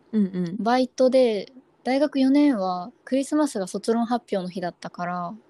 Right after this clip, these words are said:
Speaker 1: えー、<laughs> 先生、どうした？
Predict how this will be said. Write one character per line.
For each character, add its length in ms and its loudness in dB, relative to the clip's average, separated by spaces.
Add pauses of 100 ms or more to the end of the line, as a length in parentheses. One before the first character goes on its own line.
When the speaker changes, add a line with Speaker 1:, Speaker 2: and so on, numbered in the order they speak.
(180)
Speaker 1:
え 60 0
ー、 1300 -2
<laughs> 0 -
先 240 -2
生、 540 -2
ど 160 -4
う 40 0
し 120 -10
た？ 200 0